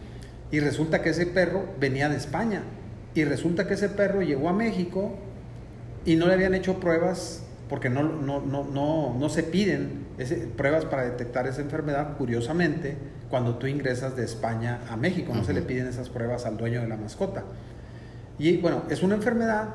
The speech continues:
Speaker 1: que se transmite por un vector y es una enfermedad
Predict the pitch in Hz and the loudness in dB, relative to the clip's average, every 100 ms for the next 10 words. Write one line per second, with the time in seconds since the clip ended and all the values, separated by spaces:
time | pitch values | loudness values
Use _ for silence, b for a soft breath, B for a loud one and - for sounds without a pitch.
0 | - - - - - - - - - - | -10 -14 -14 -14 -16 -16 -14 -14 -14 -4
1 | - 156 170 175 - - 151 113 110 127 | 2 4 4 2 -2 -2 0 0 0 0
2 | 170 165 170 180 - - 202 196 - - | 0 2 2 2 2 4 2 2 -4 -10
3 | - - - - - - 147 156 156 180 | -12 -14 -14 -14 -14 -8 0 2 2 2
4 | 185 180 185 180 170 170 | 2 2 0 2 2 0